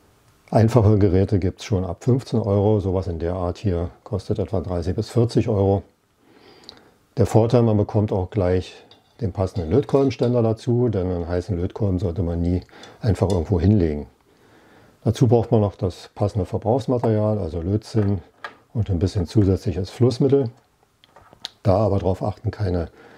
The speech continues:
säurehaltigen Flussmittel zu nehmen, wie Lötwasser oder Lötfett. Das hier nennt sich Löthonig, funktioniert ganz gut. Man kann sich sowas aber auch selbst machen, indem man Kolophonium einfach in Alkohol oder Spiritus auflöst.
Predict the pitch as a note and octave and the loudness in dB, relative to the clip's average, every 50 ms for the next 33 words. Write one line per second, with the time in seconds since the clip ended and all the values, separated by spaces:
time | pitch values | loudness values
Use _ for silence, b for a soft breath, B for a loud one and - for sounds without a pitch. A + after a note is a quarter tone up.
0 | B B - - G#2 F#2+ A#2+ A#2 B2 A2+ G2 G#2+ G#2+ A2+ G#2 A#2 G2+ G#2+ G#2+ A2 | B B -2 2 2 4 4 4 4 4 4 4 2 2 2 2 2 2 2 2
1 | A2 G2+ - - - G#2 G#2 - - G#2+ G#2 G#2 G2+ G2 - - A2 F#2+ F#2 F2+ | 0 -2 -6 -4 -2 -2 0 0 0 0 0 0 -2 -4 -4 -4 -4 -4 -2 -2
2 | F2+ F#2 F#2+ F#2+ E2 E2+ E2+ E2 D#2 D#2 D#2+ F2+ F2+ F#2 F#2+ - - F2+ F2 - | -2 -2 -2 -2 -4 -4 -4 -4 -6 -6 -8 -6 -6 -6 -6 -4 -6 -6 -4 -4
3 | G#2 F2+ E2 E2 E2 E2+ F2+ A2 A#2+ - - B2+ B2 B2 - - B B B B | -4 -6 -4 -6 -4 0 0 0 0 2 0 0 0 0 -2 -8 B B B B
4 | B B B B B B B B - - G#2 F#2+ - - G#2+ F#2 F#2 F#2 F2+ - | B B B B B B B B -2 0 0 2 4 2 4 4 4 2 0 0
5 | G2+ F#2+ - A2 G#2 A2 B2+ B2 - C3+ A#2+ B2 B2 B2+ A#2+ A2+ - - G#2 F#2 | -2 -2 2 2 2 2 2 2 2 2 2 4 4 2 0 0 0 -2 -2 -2
6 | - - F#2+ F#2 F#2 - - G2 D#2+ D2+ - - B2+ A#2+ C#3 C3 - - - _ | -2 -2 -2 -2 -2 -4 -4 -8 -10 -10 -4 -2 0 2 2 0 -2 -6 -16 _
7 | b b b b b b b b b _ - G2+ - G2+ G2+ G#2 G2+ - A#2+ G2 | b b b b b b b b b _ -6 -4 0 2 2 2 2 0 0 0
8 | G2 F#2+ F#2 F#2+ D#2+ E2+ F2 F2 E2 - - - A#2+ A#2 A2+ - - A2 G#2+ A2 | 0 0 -2 -2 -4 -4 -4 -6 -8 -6 -2 0 0 0 0 -2 -2 0 0 0
9 | F2+ A2 A2 F#2 E2+ E2+ F#2 F2 F2 F2+ F2+ F2+ - b b b b b b b | 0 -2 -2 -2 -4 -4 -4 -4 -2 -2 -4 -4 -6 b b b b b b b
10 | b _ - - F#2+ F2 F2 E2+ - - G2 G2+ A2 A2 A2 G#2+ G#2+ A2+ A#2 G2 | b _ -6 -2 -2 0 -2 -2 0 2 2 4 4 4 4 2 2 0 -2 -4
11 | F2+ G2 - G#2+ F2+ - D#3+ B2 F#2+ E2+ E2+ E2 - b b b b b b b | -6 -6 -6 -6 -8 -8 -6 -8 -6 -6 -8 -10 -12 b b b b b b b
12 | - G2+ F2+ G2 - A2 F2 F2+ F#2 F2+ F#2+ F#2+ E2 E2 E2 - - - A2 G2+ | -2 -2 0 0 0 0 0 0 -2 -4 -4 -6 -6 -8 -8 -8 -2 0 2 2
13 | G#2 G#2 - G2+ - - - G#2+ G#2+ - - C3+ C#3 F#3 G#3 - - - - | 2 2 0 -4 -4 -4 -4 -6 -6 -6 -6 -6 -6 -6 -6 -8 -14 -20 -20